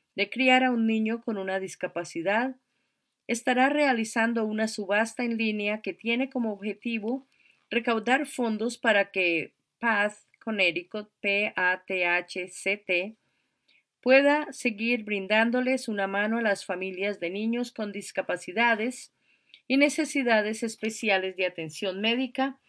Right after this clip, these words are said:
ya que su misión es nunca cobrarle a una familia necesitada. Si desea participar en esta subasta, vaya al link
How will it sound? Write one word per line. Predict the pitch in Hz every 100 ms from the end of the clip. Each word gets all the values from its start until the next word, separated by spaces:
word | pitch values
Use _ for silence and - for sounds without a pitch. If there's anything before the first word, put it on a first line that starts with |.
| _ - -
ya | - 233
que | 254
su | 247
misión | 220 196 - - 262 294 294 _
es | 202 202 - -
nunca | 220 302 302 311 311
cobrarle | 294 262 240 226 214 196
a |
una | 185 185
familia | 196 190 180 190 190 190
necesitada. | 180 175 165 165 - 147 82 139 _ _ _ _ _ _ _ _ - - _
Si | - 254
desea | 240 226 294 330
participar | 339 294 262 220 226 220 208
en | 202
esta | 196 202 - 208
subasta, | 202 185 240 262 - 285 294 _ _ -
vaya | 208 226 226 262
al | - 190 185
link | 190 233 240 247